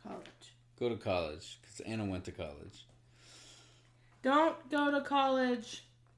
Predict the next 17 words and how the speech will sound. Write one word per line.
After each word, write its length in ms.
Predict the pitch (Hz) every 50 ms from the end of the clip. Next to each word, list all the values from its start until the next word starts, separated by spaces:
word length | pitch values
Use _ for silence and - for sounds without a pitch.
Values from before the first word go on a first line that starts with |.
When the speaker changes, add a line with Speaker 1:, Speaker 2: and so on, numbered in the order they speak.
| _ _ -
Speaker 2:
If 560 | 147 139 127 123 127 - - - - - - -
college 460 | - 151 135 127 123 123 123 117 107
isn't 220 | 113 127 135 131 127
gonna 140 | 123 117
help 320 | 110 117 123 120 117 - -
you 360 | 113 107 104 101 101 104 101 104 - - 117
achieve 380 | 107 101 - 120 113 104 95
what 160 | 104 101 - -
you 80 | 104
wanna 160 | 98 95 92 85
do. 200 | 92 98 101 85 87 92 - - _ -
Speaker 1:
Preach. 280 | - 220 190 - - -
Speaker 2:
You 80 | 107 110
don't 140 | 110 101
have 220 | 110 104 101 - -
to. 180 | - 98 80 - - - - - _ _ _ -
Speaker 1:
Yeah. 180 | 214 220 208